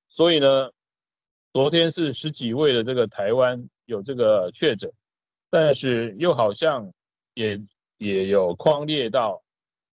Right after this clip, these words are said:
呃，一些比较群聚性的场合，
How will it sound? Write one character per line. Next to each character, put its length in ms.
呃， 280
一 80
些 340
比 160
较 480
群 380
聚 240
性 240
的 160
场 160
合， 580